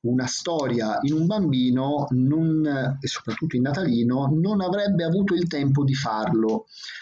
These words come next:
Ora, in verità, se noi analizziamo bene, eh, la cosa, eh,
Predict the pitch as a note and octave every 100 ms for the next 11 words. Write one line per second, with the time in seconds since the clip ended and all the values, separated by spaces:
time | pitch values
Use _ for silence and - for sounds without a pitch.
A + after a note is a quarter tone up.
0 | - - _ - G#3 D3+ A2+ C#3 G3 F3+
1 | D3+ D#3 C#3+ B2+ A2+ - A#2+ C3+ G3 C#3
2 | A#2 A2+ A#2+ C#3 B2+ A2+ C3 C3 A#2+ A2
3 | G2+ F#2+ F#2 F#2 F#2 F2+ A#2 A#2+ A#2 G2
4 | E2+ F#2+ F#2+ G2+ - _ -